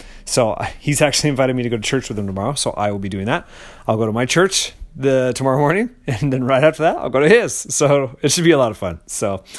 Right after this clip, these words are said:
uh, looking forward to that. I always like rubbing shoulders with people that are faiths. I think, I think that's important to do, uh, to be able to, you know, really get to know each other and, and build a camaraderie.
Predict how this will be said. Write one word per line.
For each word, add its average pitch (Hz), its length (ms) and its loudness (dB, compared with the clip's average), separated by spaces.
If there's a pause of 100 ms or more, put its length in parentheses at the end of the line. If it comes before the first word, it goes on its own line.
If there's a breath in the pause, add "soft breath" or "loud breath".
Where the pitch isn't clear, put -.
(480 loud breath)
uh, 117 180 4
looking 113 220 0
forward 110 200 0
to 101 60 -6
that. 104 220 0
I 120 120 0
always 120 220 2
like 120 180 0
rubbing 110 200 -4
shoulders 107 340 -2
with 101 120 -12
people 101 320 -6
that 95 140 -4
are 98 80 -4
faiths. - 520 -6 (480 loud breath)
I 120 40 -4
think, 120 320 -2
I - 20 -20
think 151 160 -4
that's 120 160 0
important 85 420 -8
to 87 140 -6
do, - 40 -8 (340 loud breath)
uh, 90 280 -4 (520 loud breath)
to - 100 -14
be 101 100 -6
able 87 140 -8
to, 87 380 -6
you 123 80 -4
know, 107 100 -2
really 110 460 -4 (200)
get 120 180 -2
to - 80 -8
know 104 140 -4
each 104 140 -6
other 98 260 -4
and, 90 340 -8 (520 loud breath)
and 110 760 -6
build 131 180 2
a 117 40 0
camaraderie. 95 640 -6